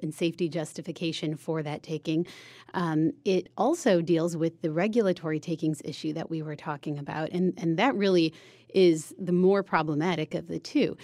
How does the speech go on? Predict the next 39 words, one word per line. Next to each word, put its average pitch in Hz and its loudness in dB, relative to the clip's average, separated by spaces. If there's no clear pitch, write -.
It's 226 -2
a 226 -4
very 311 4
simple 226 2
solution. 170 2
Uh, 165 -2
the 175 -2
act 175 -2
just 175 0
says 160 -2
that 151 -2
if 170 -6
the 180 -2
government 180 4
is 175 4
going 170 2
to 190 -2
take 185 -6
away 170 0
your 160 0
property 185 0
rights 147 -4
and 165 -2
it 170 0
decreases 185 -2
your 175 0
property 170 -6
value, 156 -2
they 170 -2
have 175 -2
to 196 -6
pay - -6
you 175 2
for 175 -2
that 151 -4
decrease 175 -4
in 170 -4
property 185 -2
value 151 -2